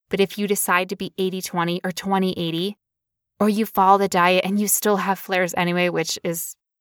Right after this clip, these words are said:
extraordinarily frustrating, it's okay.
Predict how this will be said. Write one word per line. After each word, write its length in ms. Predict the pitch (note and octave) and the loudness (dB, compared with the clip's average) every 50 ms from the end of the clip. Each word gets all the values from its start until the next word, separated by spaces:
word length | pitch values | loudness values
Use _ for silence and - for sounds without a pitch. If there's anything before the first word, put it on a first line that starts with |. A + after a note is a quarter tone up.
| _ _ - | _ _ -18
extraordinarily 680 | - - - - - G#3 G3 G3 F#3+ F#3 F3+ E3+ E3+ E3 | -10 -8 -8 -4 2 4 4 4 4 2 2 0 0 -2
frustrating, 640 | - - D#3 - - - E3+ E3+ E3 E3 D#3+ D#3 - _ _ _ _ _ _ _ _ _ _ _ _ - | -4 -6 -6 -6 -4 -4 -2 -2 -2 -2 -4 -6 -10 _ _ _ _ _ _ _ _ _ _ _ _ 2
it's 220 | G3+ G3+ - - - | 2 2 2 2 2
okay. 640 | F#3 F#3 F3+ - - - E3 D#3+ D#3+ D#3 D#3 E3+ F3 | 2 2 2 0 -2 0 2 2 2 0 0 -4 -6